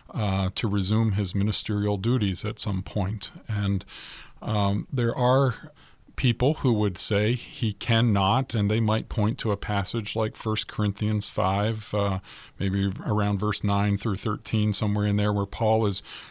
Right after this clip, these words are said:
talking, uh, specifically to a situation in the Corinthian church where they had a man who was in sexual sin within the congregation,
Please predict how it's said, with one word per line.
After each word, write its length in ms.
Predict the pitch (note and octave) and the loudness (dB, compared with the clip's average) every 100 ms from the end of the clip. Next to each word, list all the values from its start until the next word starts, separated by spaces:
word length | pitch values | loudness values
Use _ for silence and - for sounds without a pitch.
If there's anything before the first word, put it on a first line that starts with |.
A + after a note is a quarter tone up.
| - | -10
talking, 600 | - G#2+ G#2 A#2 A#2+ B2 | 2 2 4 2 2 0
uh, 380 | - A2 G2+ G2 | -2 -2 0 0
specifically 720 | - A2+ - G#2+ A#2 - B2 | -2 0 0 0 -2 -2 -2
to 140 | A#2+ A2+ | 0 -2
a 60 | |
situation 640 | A2 A#2+ - A2 G2+ G#2 A#2+ | 0 0 -2 -2 0 0 0
in 140 | A2+ | 0
the 100 | G2+ | 0
Corinthian 560 | - - G#2 G2+ A2+ A2+ | -4 -2 0 0 0 -2
church 440 | - G#2+ B2 - | 0 0 -2 -2
where 120 | G2 F#2+ | -2 -2
they 120 | F2+ | -2
had 340 | G#2+ G#2+ A2 | -2 -2 -2
a 160 | C#3+ A2+ | -2 0
man 340 | G2+ G2 G#2+ | 2 2 2
who 100 | A2+ | 0
was 200 | F#2+ F2+ | -2 0
in 260 | A#2 A#2 A#2 | 2 2 2
sexual 520 | - A2+ - B2 A#2+ | 2 0 -2 -4 -2
sin 440 | - A2+ G2 A#2+ - - - - | 0 0 2 0 -2 -12 -18 -6
within 300 | G#2 G#2 A2 | -2 2 2
the 60 | G#2+ | 2
congregation, 880 | - G#2 G#2+ A#2+ G2+ G2+ - B2 | 2 0 0 -2 -2 -2 0 0